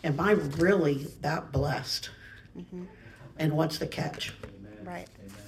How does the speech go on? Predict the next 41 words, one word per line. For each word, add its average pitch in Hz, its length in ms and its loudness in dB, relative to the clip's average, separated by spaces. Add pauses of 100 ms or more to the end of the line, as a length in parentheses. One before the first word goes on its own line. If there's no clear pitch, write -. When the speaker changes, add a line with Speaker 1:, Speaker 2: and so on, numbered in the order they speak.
(120)
Speaker 1:
Sometimes 185 440 4
we - 120 8
say - 280 6
that, - 280 -2 (280)
and 165 140 4
that's 208 200 4
Satan 214 440 6
trying 175 340 2
to 160 80 0
get 160 160 4
a 160 80 2
hold 160 220 4
of 156 140 2
us 156 240 0
and 147 180 2
say, 151 280 4 (400)
"There 214 160 6
is, 202 300 2
you 180 120 10
know, 151 140 2
hey, 214 300 2
you're 170 140 6
not 190 220 6
good 254 180 6
enough 196 220 4
for 170 120 4
this." 156 500 2 (540)
Speaker 2:
Mm-hmm. 180 260 -12 (1400)
Speaker 1:
But - 160 -4
Mary 208 320 6
was, 165 540 -2
and 139 120 -8
she 190 240 4
was, 175 340 2 (420)
I, 214 280 -2
I - 20 0
just, - 280 -4
I - 80 -6
cannot 208 400 2
imagine. 175 1160 -2
Speaker 2:
<laughs> - 40 -16